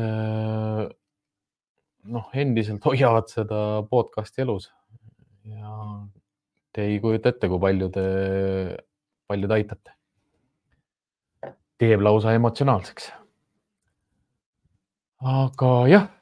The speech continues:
ühesõnaga, lõpetame tänaseks. Ja tuletan meelde endiselt seda sama trummi, mida ma olen nõus lõputult põristama. Et teadmatus ei ole lollus.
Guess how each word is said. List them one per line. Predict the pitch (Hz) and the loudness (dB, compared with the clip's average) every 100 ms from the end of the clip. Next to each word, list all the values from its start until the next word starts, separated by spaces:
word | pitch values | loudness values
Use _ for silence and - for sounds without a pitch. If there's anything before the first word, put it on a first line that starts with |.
| _ _ 143 | _ _ -4
ühesõnaga, | 135 113 117 95 95 - _ _ _ _ _ _ _ _ _ _ _ | -2 0 -2 -2 -6 -14 _ _ _ _ _ _ _ _ _ _ _
lõpetame | 123 - - 113 110 | -4 -4 -2 2 4
tänaseks. | 101 104 98 - - - _ _ _ _ _ _ _ _ _ _ _ - | 4 2 -2 -8 -16 -20 _ _ _ _ _ _ _ _ _ _ _ -16
Ja | 98 95 95 95 | -10 -8 -6 -8
tuletan | - 101 95 104 98 107 | -4 -2 -2 -2 -2 0
meelde | 117 95 95 95 98 | -2 -2 0 0 0
endiselt | 107 95 95 95 - | -2 -4 -6 -12 -10
seda | 90 92 92 92 92 95 101 | -10 -8 -6 -6 -6 -6 -8
sama | - 101 104 98 - _ _ _ | -6 -2 0 0 -2 _ _ _
trummi, | - 113 104 98 | -6 -2 0 0
mida | 98 95 | 0 -2
ma | 98 | -2
olen | 95 98 | -2 -2
nõus | 104 101 95 - | -2 -2 -4 -6
lõputult | 110 87 - 92 | -6 -6 -10 -4
põristama. | - - - 107 98 _ _ _ _ _ _ _ _ _ _ _ _ _ _ | -2 -2 -4 -6 -6 _ _ _ _ _ _ _ _ _ _ _ _ _ _
Et | 95 _ | -20 _
teadmatus | 151 151 110 107 107 92 - - - | 6 6 6 -4 -8 -10 -12 -14 -12
ei | 98 104 | -6 0
ole | 110 107 | 4 4
lollus. | 110 98 87 | 4 2 -6